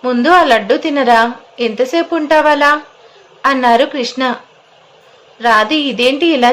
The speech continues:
చేశాను అనుకొని తలగోకుంటూ అక్కడి నుంచి తన రూమ్కి వెళ్ళిపోయింది.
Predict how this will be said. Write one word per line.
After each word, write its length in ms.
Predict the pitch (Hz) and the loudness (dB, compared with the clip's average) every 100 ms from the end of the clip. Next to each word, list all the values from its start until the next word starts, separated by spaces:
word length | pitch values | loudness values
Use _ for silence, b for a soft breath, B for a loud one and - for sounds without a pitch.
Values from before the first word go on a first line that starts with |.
| 240 | 0
చేశాను 400 | 311 302 311 311 | -2 0 0 0
అనుకొని 600 | 294 233 240 233 262 392 - _ b b b _ - | 0 0 -2 -2 -2 -6 -14 _ b b b _ -2
తలగోకుంటూ 1000 | 233 214 339 339 339 311 262 302 311 - - - | 0 0 0 -2 -2 -4 -2 0 0 -4 -8 -6
అక్కడి 300 | 285 285 247 | -4 -2 -2
నుంచి 280 | 226 208 320 | -4 -6 -4
తన 240 | 311 277 | -2 0
రూమ్కి 320 | 247 220 226 | -2 -4 -4
వెళ్ళిపోయింది. 760 | 294 262 233 247 285 247 233 | 0 0 0 0 0 0 -4